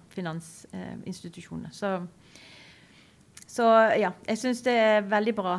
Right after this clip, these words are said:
at finansnæringen har tatt dette ansvaret, og jeg synes det er kjempebra at de pusher, og så synes jeg de skal fortsette å, å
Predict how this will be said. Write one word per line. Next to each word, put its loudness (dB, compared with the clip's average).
at -12
finansnæringen -6
har -10
tatt -14
dette -10
ansvaret, -4
og 2
jeg -6
synes -8
det -4
er -12
kjempebra -8
at -10
de -12
pusher, -6
og -2
så -6
synes -6
jeg -2
de -8
skal -12
fortsette -8
å, -2
å -10